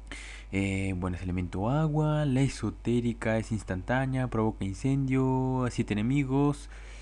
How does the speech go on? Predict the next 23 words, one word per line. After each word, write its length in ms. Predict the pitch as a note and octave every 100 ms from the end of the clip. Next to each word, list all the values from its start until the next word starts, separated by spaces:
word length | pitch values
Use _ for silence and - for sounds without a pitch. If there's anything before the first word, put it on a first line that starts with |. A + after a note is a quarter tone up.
| - - -
y 1040 | A#2 A#2 A2+ A2 A2 G#2 G#2 G2 F#2 D#2+ A1+ - - - - - - - - - - -
es 140 | A#2
un 60 | A#2
daño, 280 | A2+ B2 B2+ -
da-, 260 | G#2 - G2
eh, 40 |
provoca 340 | G2+ A2+ A2
daño 180 | A2 A2
en 80 | A2+
área 420 | B2+ C#3 D3 D3 - - - - -
a 240 | F#2 F#2
siete 200 | - G2+
enemigos, 600 | G#2+ A2+ A#2+ B2+ C3 - - - - - -
provocando 420 | A#2+ G#2 F#2+ G2
incendio, 440 | G2 F2+ E2 E2+ G#2
ok, 160 | - E2 D#2
provocando 400 | - A#2 G#2 G#2+
flote 260 | G2 G#2+ G#2+
bajo 200 | G#2+ -
al 100 | G2+
que 120 | G2+
nosotros 340 | G2 F#2+ F#2+
seleccionamos. 560 | G2+ G2 F#2+ F2 E2+